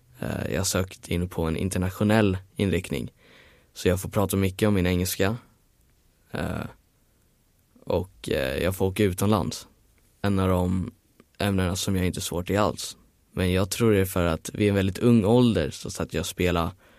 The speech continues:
eh, en konsol som heter Game Boy.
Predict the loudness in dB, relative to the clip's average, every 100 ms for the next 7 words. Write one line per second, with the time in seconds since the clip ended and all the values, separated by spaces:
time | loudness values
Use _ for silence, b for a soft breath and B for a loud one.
0 | b b b _ -6 -4 -6 -8 -14 _
1 | _ _ _ _ _ -8 -6 -2 -2 2
2 | 2 2 0 -2 -2 0 4 6 6 4
3 | 0 -4